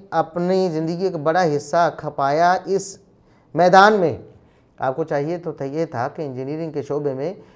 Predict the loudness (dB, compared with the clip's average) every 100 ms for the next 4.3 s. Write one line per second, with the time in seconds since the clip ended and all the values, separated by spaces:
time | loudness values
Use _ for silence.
0 | -10 -8 -4 -2 0 -2 -4 -6 -6 -6
1 | -4 -4 -4 -8 -8 -6 -4 -6 -6 -4
2 | -4 0 0 0 -4 -4 -6 -4 -4 -4
3 | -6 -2 0 0 2 2 2 -2 -4 -6
4 | -6 -8